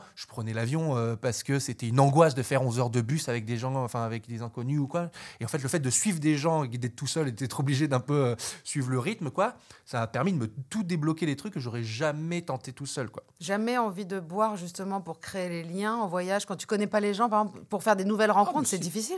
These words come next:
Speaker 2: ça.
Speaker 1: Alors, si, alors, si, à l'époque, euh, si, si, il y avait les apéros. Euh, alors, attends, est-ce que je voyage tout seul depuis ? J'ai pas pris de long courrier depuis trois ans, donc je suis pas parti loin.
Speaker 2: Hmm.
Speaker 1: C'est vrai que c'était un peu un stress de me dire, « Oh là là, mais pendant les voyages »,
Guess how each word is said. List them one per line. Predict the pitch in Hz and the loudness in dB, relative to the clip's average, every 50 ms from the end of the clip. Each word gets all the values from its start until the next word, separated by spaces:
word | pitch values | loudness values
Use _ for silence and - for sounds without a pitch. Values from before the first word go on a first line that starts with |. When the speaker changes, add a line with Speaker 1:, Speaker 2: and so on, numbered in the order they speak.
| 294 | -2
Speaker 2:
ça. | 185 - | -2 0
Speaker 1:
Alors, | 123 123 123 117 110 | 2 2 2 0 0
si, | - - - - - - | -2 -4 -4 -4 -2 -2
alors, | 123 120 117 117 | 0 0 0 -2
si, | - - - 208 | -4 -2 2 2
à | 160 | 4
l'époque, | 127 120 113 - 180 185 180 180 - | 2 2 0 0 0 0 0 0 -2
euh, | 123 120 113 113 113 113 113 117 113 | -2 0 0 0 0 -2 -2 -2 -4
si, | 110 - - 170 | -4 -6 -8 -8
si, | - - | -6 -2
il | 190 | -2
y | 143 | -2
avait | 117 107 117 | 0 0 -2
les | 110 113 110 101 | -2 -2 -2 -2
apéros. | 113 107 110 131 120 113 123 160 185 214 214 - - - - - - - 127 | -4 -4 -2 -2 -2 0 0 2 0 0 0 -4 -12 -16 -16 -14 -8 -2 0
Euh, | 127 127 127 131 139 | 2 2 4 2 4
alors, | 131 131 127 | 4 4 4
attends, | 135 127 - 127 123 | 4 2 0 -2 -4
est-ce | 117 - - | -4 -6 -6
que | 202 202 | -6 -4
je | 175 156 | -4 -4
voyage | 156 165 160 156 151 165 165 151 - - | -4 -2 -2 -2 -2 -2 -4 -6 -8 -10
tout | - 156 | -10 -8
seul | 135 - - - 180 180 180 185 | -8 -6 -6 -4 -2 -2 -2 -2
depuis ? | 175 170 160 160 - - - - 160 160 160 170 165 170 - - | -4 -6 -6 -8 -10 -14 -14 -12 -10 -10 -10 -10 -12 -14 -14 -12
J'ai | - - - | -10 -6 -2
pas | - 190 | 0 0
pris | 185 - 190 | 0 0 -2
de | 170 160 | -4 -4
long | 165 143 | -4 -4
courrier | - 156 156 156 | -4 -4 -4 -6
depuis | 147 - - - - - - _ | -6 -8 -14 -20 -20 -20 -20 _
trois | - - - - 131 131 127 117 117 123 | -20 -12 -6 -2 0 0 0 -2 -4 -4
ans, | 135 123 117 | -4 -4 -4
donc | 107 104 104 | -8 -10 -12
je | - | -12
suis | - | -10
pas | - 143 | -10 -10
parti | 135 _ - 131 - - - - 123 | -10 _ -10 -10 -10 -10 -14 -10 -8
loin. | 113 113 113 113 123 123 117 | -6 -6 -6 -4 -4 -4 -4
Speaker 2:
Hmm. | 165 165 165 165 156 147 143 139 127 - - - - - | -6 -6 -8 -8 -8 -10 -10 -12 -14 -16 -20 -20 -18 -14
Speaker 1:
C'est | - - - | -8 -4 -2
vrai | 190 233 | -2 -2
que | 220 | -4
c'était | - 165 - 175 165 - | -6 -6 -4 -4 -4 -4
un | - 151 | -4 -6
peu | - 214 214 | -2 -2 -2
un | 185 | -2
stress | 156 - - - 196 202 190 160 | -2 -4 -4 -2 -2 -2 -2 -2
de | 156 156 | -4 -4
me | 147 | -4
dire, « | 147 156 185 175 - | -4 -4 -4 -4 -4
Oh | - 151 | -6 -8
là | 143 131 127 | -6 -4 -4
là, | 135 143 | -4 -4
mais | 143 123 110 | -4 -6 -6
pendant | - 123 123 123 | -6 -6 -6 -6
les | 123 123 123 | -6 -6 -6
voyages », | 113 113 127 127 131 139 143 143 147 | -6 -4 -4 -4 -4 -4 -6 -8 -8